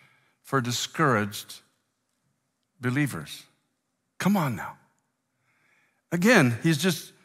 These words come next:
ordinary. And he had a word of encouragement combined with an act of kindness.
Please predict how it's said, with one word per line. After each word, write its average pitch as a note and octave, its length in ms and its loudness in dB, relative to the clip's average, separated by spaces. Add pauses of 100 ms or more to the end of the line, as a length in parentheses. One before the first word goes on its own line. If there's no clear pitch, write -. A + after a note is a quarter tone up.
(340)
ordinary. E3 560 6 (840)
And E3 80 6
he F3 80 10
had F3+ 80 10
a F3+ 60 6
word A3 260 6
of F3 140 4
encouragement D#3 800 4 (680)
combined F#3+ 680 6
with F3 160 2
an F3 120 2
act F3+ 340 2
of D3 260 -4
kindness. C#3+ 800 0